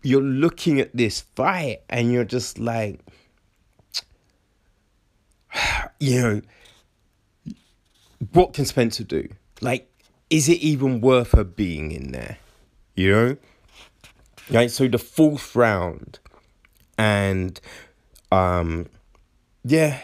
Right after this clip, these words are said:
again, Spencer, she tries to rush forward. You know, tries to rush forward. But, yeah, she's just getting battered away. Battered away and then battered. Like,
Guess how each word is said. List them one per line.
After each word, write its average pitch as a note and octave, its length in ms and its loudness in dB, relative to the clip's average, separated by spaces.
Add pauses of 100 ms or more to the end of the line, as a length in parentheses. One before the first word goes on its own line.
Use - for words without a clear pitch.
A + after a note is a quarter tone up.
again, C#3+ 320 4
Spencer, C3+ 540 0
she A#2 240 0
tries A#2+ 500 0
to A2 120 -2
rush G#2 360 0
forward. D#2 640 -6 (960)
You F2+ 60 -6
know, F#2 180 2
tries C#3+ 460 2
to C3 120 -2
rush A2+ 240 2
forward. G1+ 520 -4 (400)
But, C#3+ 320 0 (100)
yeah, C3+ 240 -4
she's B2+ 340 -2
just - 360 -2 (160)
getting G#2+ 580 -4 (1000)
battered - 420 -4
away. - 480 -6 (400)
Battered C#3 320 2
away G2 500 2
and F2+ 220 -2
then E2+ 240 -4
battered. E2+ 720 -4 (1400)
Like, G#2+ 340 2